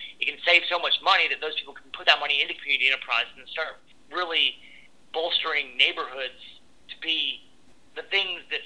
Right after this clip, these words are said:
cities used to be. And when we can deconstruct the cities, then that, that's where we can start, because the larger, living a large enough number to require the importation of resources isn't sustainable. Maybe, maybe there's ways to make it sustainable in the long run over time with technology.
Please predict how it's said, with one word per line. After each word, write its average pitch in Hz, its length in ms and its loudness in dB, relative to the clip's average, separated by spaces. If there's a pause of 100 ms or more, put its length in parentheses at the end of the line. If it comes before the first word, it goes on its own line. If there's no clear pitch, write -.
(140)
cities 170 240 0
used - 240 -2
to - 80 -10
be. 123 80 4
And 123 80 -2
when 165 220 -12
we 175 100 -4
can 151 160 -10 (320)
deconstruct 190 720 4
the 143 80 -14 (400)
cities, 185 400 -2
then 156 240 -8
that, 190 320 6
that's 196 240 0
where 180 160 -6
we 175 80 -8
can - 120 -16 (120)
start, 151 320 -2
because 175 240 -8 (240)
the 156 240 -12
larger, 190 480 0 (320)
living 180 320 -4
a 165 40 -2
large 170 200 6
enough 160 160 -2
number 151 160 -2
to 127 80 -4
require 143 320 2
the 139 80 2
importation 143 400 0
of - 80 -12
resources 127 560 0 (600)
isn't 180 340 0
sustainable. 151 420 -2
Maybe, 190 220 0 (300)
maybe 214 160 0
there's 202 260 0
ways 185 260 8
to - 60 -14
make 156 180 -4
it - 160 -14
sustainable 196 480 2
in 170 80 -6
the 156 80 -14
long 175 220 0
run 196 220 0 (480)
over 165 240 -4
time 170 280 2
with 160 80 -10
technology. 165 640 -2